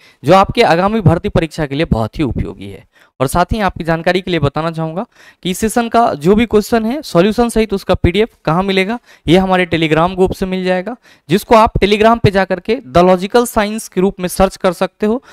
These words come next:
या फिर description में दिए गए link से आप Telegram group को ज्वाइन कर सकते हो और सभी पीडीएफ को access कर सकते हो। बहरहाल, आइए अपने session की शुरुआत करते हैं और देखते हैं exam relevant क्या कुछ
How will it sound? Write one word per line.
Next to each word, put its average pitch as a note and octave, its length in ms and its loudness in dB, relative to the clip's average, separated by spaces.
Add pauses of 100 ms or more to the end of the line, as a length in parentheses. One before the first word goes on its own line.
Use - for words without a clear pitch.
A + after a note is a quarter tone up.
(180)
या F#3 140 6
फिर G3+ 400 0
description A3 520 0
में B3 200 0
दिए A#3 240 2
गए G#3+ 120 4
link F#3+ 240 -2
से - 140 -4
आप B2+ 160 -2 (260)
Telegram A3 400 4
group F#3+ 240 2
को A3+ 80 2
ज्वाइन C#3+ 260 0
कर B2 140 -2
सकते - 320 -4
हो A3+ 100 4
और F3+ 80 2
सभी G3+ 280 0
पीडीएफ B2 320 0
को - 120 -2
access - 300 -4
कर - 160 -6
सकते - 360 -14
हो। - 100 -14 (460)
बहरहाल, A3+ 420 4
आइए G3+ 200 2
अपने A3 240 2
session F#3+ 260 -4
की F#3+ 100 -6
शुरुआत E3 360 0
करते G3+ 280 -2
हैं A#3 160 -2 (280)
और D3+ 80 0
देखते G#3+ 280 2
हैं B3 200 0
exam F3 300 0
relevant F#3 420 2
क्या A2+ 100 -4
कुछ - 240 -4